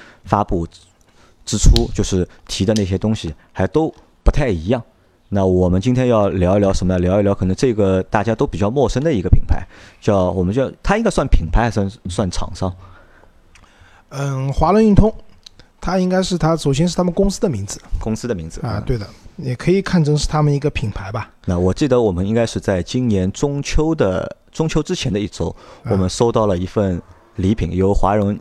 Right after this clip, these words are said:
Speaker 1: 运通寄给我们的礼品。当时我和周老师都愣了一下，我说：“这个是哪家广告公司，对吧？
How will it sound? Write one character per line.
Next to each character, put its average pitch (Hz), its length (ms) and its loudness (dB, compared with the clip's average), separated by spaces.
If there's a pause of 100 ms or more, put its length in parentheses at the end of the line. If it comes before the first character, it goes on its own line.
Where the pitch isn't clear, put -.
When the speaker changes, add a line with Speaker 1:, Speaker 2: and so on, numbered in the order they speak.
(140)
Speaker 1:
运 120 180 0
通 117 200 6 (220)
寄 - 220 -2
给 104 80 2
我 101 100 2
们 90 80 -4
的 92 80 -2
礼 90 160 -2
品。 - 140 -2 (340)
当 131 180 2
时 - 120 -2
我 98 160 2
和 101 160 0
周 123 100 0
老 104 140 2
师 107 120 -6
都 117 280 2
愣 185 180 2
了 95 100 0
一 90 40 -4
下， 95 160 -6
我 92 120 2
说 113 200 2 (500)
：“这 - 180 -2
个 120 80 0
是 110 200 -2
哪 101 160 0
家 127 160 -2
广 80 200 -4
告 95 120 0
公 92 160 0
司， - 260 -8
对 123 80 -4
吧？ 98 100 -6